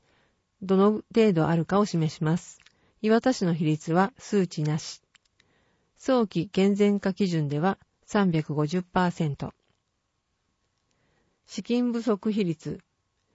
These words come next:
公営企業などについて資金不足額が事業規模と比較してどの程度あるかを示します。水道事業会計、下水道事業会計、病院事業会計、いずれも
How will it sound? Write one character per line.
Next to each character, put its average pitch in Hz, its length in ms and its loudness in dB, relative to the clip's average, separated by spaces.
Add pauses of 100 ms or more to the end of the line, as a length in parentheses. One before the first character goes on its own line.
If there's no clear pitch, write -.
(240)
公 247 240 2
営 262 180 2
企 254 160 -6
業 214 180 2
な 175 140 2
ど 165 100 0
に 147 140 -2
つ - 100 -4
い 175 120 0
て 156 260 -6 (140)
資 - 160 -20
金 240 260 0
不 220 80 -8
足 240 260 -2
額 180 280 -4
が 156 160 -4 (280)
事 180 140 -2
業 220 200 6
規 240 200 -2
模 196 140 2
と 156 120 -6
比 - 120 -8
較 - 240 -6
し - 80 -14
て 170 160 0
ど 156 120 0
の 180 120 0
程 254 180 2
度 180 140 -2
あ 165 40 -2
る 147 80 -4
か 190 140 0
を 196 60 0
示 147 280 -4
し - 60 -8
ま 147 140 -2
す。 - 200 -18 (600)
水 226 280 2
道 220 200 8
事 202 160 0
業 202 220 4
会 190 220 2
計、 151 320 -4 (340)
下 170 140 0
水 220 280 0
道 220 220 6
事 202 160 -2
業 202 240 4
会 190 260 0
計、 151 300 -6 (260)
病 208 320 6
院 233 160 2
事 214 140 -4
業 202 240 2
会 196 260 -2
計、 160 280 -6 (520)
い 185 60 -4
ず 196 140 0
れ 202 140 4
も 220 200 4